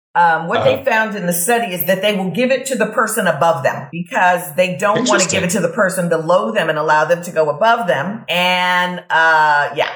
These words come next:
Speaker 1: I, I, I, I, I don't know the psychology of that. It's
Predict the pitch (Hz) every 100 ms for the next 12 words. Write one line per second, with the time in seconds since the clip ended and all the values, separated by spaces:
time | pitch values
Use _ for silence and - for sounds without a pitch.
0 | - _ _ _ _ _ - - 131 120
1 | - 139 185 - - 147 - 127 - 147
2 | 165 180 185 185 190 190 - 190 180 180
3 | 185 170 175 170 - - 170 170